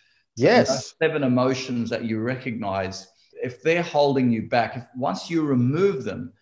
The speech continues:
Speaker 1: then you naturally start achieving the change that you want in your life, because underneath those seven emotions were some beautiful qualities that you have and that you were born with,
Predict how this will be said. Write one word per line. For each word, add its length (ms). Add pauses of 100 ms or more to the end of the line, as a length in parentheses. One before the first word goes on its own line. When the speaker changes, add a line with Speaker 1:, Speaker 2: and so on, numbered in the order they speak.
(300)
Speaker 1:
then 180
you 120
naturally 720
start 440
achieving 800 (360)
the 80
change 680
that 200
you 100
want 300
in 100
your 140
life, 400
because 680 (560)
underneath 560
those 240
seven 300
emotions 580
were 120
some 260
beautiful 460
qualities 800
that 180
you 140
have 420
and 100
that 120
you 120
were 100
born 360
with, 260